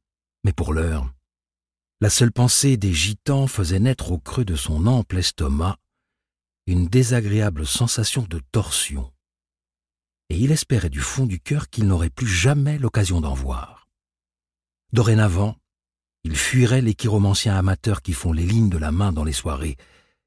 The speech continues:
et s'en tiendraient à faire tourner les tables. Et encore. On le héla du rez-de-chaussée.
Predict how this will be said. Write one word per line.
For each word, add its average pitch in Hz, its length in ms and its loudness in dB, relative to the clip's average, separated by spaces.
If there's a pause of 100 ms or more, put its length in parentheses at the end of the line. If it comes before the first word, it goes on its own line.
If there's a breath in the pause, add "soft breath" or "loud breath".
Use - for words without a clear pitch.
et 120 60 4
s'en 123 180 2
tiendraient 110 360 2
à 73 80 -2
faire - 260 -4
tourner 131 260 0
les 92 100 0
tables. 65 500 -6 (440)
Et 147 140 10
encore. - 560 -2 (1600)
On 139 100 6
le 123 140 6
héla 82 280 2
du 92 120 -4
rez-de-chaussée. 90 600 -2